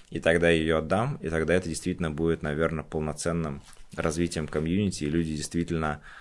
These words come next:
а, ну, будут продолжать менять жизнь, а не просто делать что-то, потому что, ну, вот это вот просто, там, не знаю, стоит что-то делать.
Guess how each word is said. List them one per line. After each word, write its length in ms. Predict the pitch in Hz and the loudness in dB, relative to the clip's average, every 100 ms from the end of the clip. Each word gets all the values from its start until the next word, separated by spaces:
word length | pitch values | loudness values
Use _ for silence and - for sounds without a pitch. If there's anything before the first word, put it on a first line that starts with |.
| - - - - | -18 -20 -20 -4
а, 440 | 67 69 69 67 | 0 2 2 0
ну, 260 | 64 73 71 - - | -2 -4 -8 -14 -2
будут 240 | 87 - - | -2 -2 -2
продолжать 560 | 92 85 90 95 90 | 4 6 8 6 4
менять 180 | 85 78 | 0 2
жизнь, 320 | 98 120 92 | 4 4 2
а 40 | 78 | 0
не 100 | 76 | 2
просто 340 | 87 90 82 | 2 2 2
делать 280 | 76 90 87 | 6 6 6
что-то, 300 | - 78 - | 2 -2 -4
потому 360 | - 71 73 80 | -6 -4 -2 -4
что, 180 | - | -6
ну, 80 | 71 | -6
вот 140 | 69 65 | -6 -6
это 160 | - | -6
вот 180 | 64 - | -8 -10
просто, 300 | - - - | -14 -14 -12
там, 120 | - | -12
не 80 | 60 | -10
знаю, 200 | - - - - - - - - - - - - - - - | -10 -12 -16 -20 -20 -20 -20 -20 -20 -20 -16 -14 -14 -16 -18
стоит 280 | - 90 80 | 2 4 6
что-то 240 | 80 73 | 2 -2
делать. 320 | 65 71 60 | -2 -2 -2